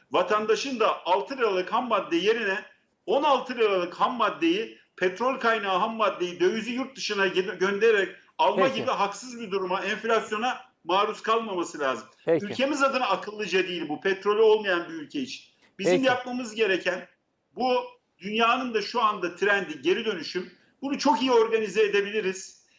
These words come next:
Speaker 1: Sistemimizi sahada uygulayabiliriz.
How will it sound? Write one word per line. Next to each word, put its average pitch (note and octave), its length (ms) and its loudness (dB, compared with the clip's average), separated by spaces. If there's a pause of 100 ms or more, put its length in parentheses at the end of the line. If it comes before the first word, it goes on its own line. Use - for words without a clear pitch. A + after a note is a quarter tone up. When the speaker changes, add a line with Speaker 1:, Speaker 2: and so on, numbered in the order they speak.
(120)
Speaker 1:
Sistemimizi A#3+ 720 -4
sahada G#3 440 2
uygulayabiliriz. G#3 1120 -2